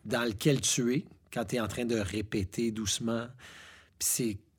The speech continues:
dans ça que tu te prépares, tu comprends ? C'est là que tu te prépares à faire ça, tu sais. C'est de perdre rien de tout ça. Puis de, de dire toujours aussi, « Je suis en train de représenter quelqu'un qui peut le faire »,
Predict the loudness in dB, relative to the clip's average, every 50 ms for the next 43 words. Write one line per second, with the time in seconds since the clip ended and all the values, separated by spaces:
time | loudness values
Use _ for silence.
0 | _ -4 -2 -2 0 2 2 2 2 0 -2 -4 -4 -6 -8 -6 -6 -8 -8 -8
1 | -10 -10 -10 -10 -10 -8 -4 -2 0 0 2 0 2 4 4 4 4 4 0 -6
2 | -8 -8 -6 -6 -6 -4 -4 -4 -4 -4 -6 -8 -8 -10 -10 -8 -8 -8 -8 -8
3 | -12 -12 -12 -12 -16 -16 -18 -10 -4 0 2 4 4 4 4 2 -2 -14 -12 _
4 | 2 2 4 6 4 4 4 2 0 2 4 4 4 4 4 0 -2 -2 -4 -2
5 | -2 0 0 -2 -2 -4 2 2 2 4 6 6 8 8 6 4 0 -4 0 2
6 | 2 2 2 2 0 0 2 2 2 4 4 2 2 2 2 2 2 2 2 0
7 | 2 2 0 2 2 0 -2 -2 -2 -2 -4 -6 -6 -4 -4 -4 0 0 0 0
8 | -2 -4 -8 -8 -8 -6 2 4 4 4 4 -2 -6 -6 -8